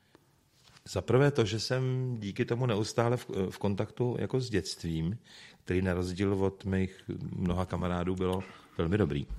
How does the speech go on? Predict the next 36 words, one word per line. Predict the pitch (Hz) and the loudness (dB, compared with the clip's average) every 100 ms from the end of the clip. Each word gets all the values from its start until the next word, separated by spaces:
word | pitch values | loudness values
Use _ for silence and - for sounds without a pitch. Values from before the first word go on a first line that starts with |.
| 71 | -12
To | - | -10
znamená, | 82 85 90 | -6 -2 -2
já | 87 | -2
tam | 92 90 | -2 0
rád | 85 - | 0 -2
se | 92 | -6
jako | 87 - - - | -6 -12 -14 -8
díky | 90 101 | -4 -2
tomu | 95 98 | -2 -2
vracím. | 87 - 78 71 - - - - - - - - - | -4 -8 -10 -10 -16 -20 -20 -20 -18 -16 -18 -20 -8
Teď | - | -2
jsem | 113 | 0
našel | 107 101 117 95 | 2 4 4 4
A | 98 | 4
B | 92 107 | 6 4
C | - 101 | 4 4
člověče | - 104 95 92 110 | 6 8 8 8 6
z | 104 | 6
roku | 92 - | 4 4
sedmdesát | 107 104 98 98 - 104 113 | 4 6 8 6 6 4 6
pět, | - 87 85 | 4 4 4
to | |
je | 90 | 0
časopis | - 92 - 113 - | 2 0 0 0 2
A | 92 | 2
Bčko, | 87 85 - 90 85 92 - - - - | 2 2 2 4 4 0 -8 -20 -20 0
kde | 92 | 4
nám | 95 101 | 6 8
jako | 98 113 | 8 6
přílohu | 98 - 98 92 92 | 4 4 6 6 6
do | 90 | 4
toho | 98 98 | 6 4
dali | 92 87 98 - - - - _ - _ - | 6 6 6 4 -6 -18 -20 _ -20 _ -8
sazenici | - 98 95 104 104 - 110 | 0 4 6 8 6 6 4
borovice | 98 92 95 95 98 - 101 | 4 6 8 10 6 4 4
vejmutovky. | 92 90 95 90 - 80 | 6 4 2 -2 -2 -10